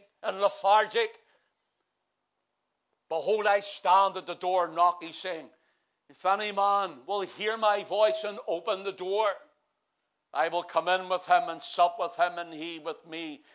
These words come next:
And you see, this supper wasn't just a matter of, well, it's a little cup of tea as we would have and a little sandwich, a supper.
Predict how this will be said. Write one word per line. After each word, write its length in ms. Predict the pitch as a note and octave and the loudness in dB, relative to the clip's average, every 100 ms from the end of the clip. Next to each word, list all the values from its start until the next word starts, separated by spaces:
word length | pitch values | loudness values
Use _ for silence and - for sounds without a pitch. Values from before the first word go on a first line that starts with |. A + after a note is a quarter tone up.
| _ - | _ -14
And 160 | F3 F3 | -10 -8
you 60 | |
see, 180 | - G3 | -6 -2
this 240 | F#3+ A3 | 2 2
supper 500 | - A3 A3 A#3 G3 - - _ _ | 4 4 6 4 2 -2 -20 _ _
wasn't 360 | - G#3+ G#3+ F#3+ | -2 -2 -2 -2
just 200 | G#3+ - | -2 0
a 60 | G3+ | 4
matter 340 | G3+ G#3 G3+ | 6 6 6
of, 220 | G3 F#3 | 2 2
well, 420 | G3+ G#3 G3 D#3+ - _ _ _ | 2 2 2 -4 -12 _ _ _
it's 160 | F#3+ - | -4 0
a 80 | F3+ | 2
little 380 | G3+ C4 F#3+ F#3 | 2 0 -4 -6
cup 300 | - A3+ G#3 | 0 0 0
of 180 | F3+ | -4
tea 360 | - G3+ A3+ A3+ | -4 -2 0 0
as 140 | G#3 | -2
we 140 | - G#3+ | -4 -8
would 220 | G#3+ F#3 | -8 -2
have 440 | F3+ G#3 G3+ F#3 - _ _ _ | 4 4 4 0 -10 _ _ _
and 160 | F#3 F#3 | -2 0
a 60 | F3+ | 0
little 320 | G#3+ A#3 F#3+ | 0 -2 -8
sandwich, 760 | - - F#3 G#3 F#3+ G#3 - G#3 | -2 6 8 6 0 0 -2 -6
a 100 | F#3 | -6
supper. 680 | - - G3 A3+ G#3 F3+ | -4 0 2 4 2 2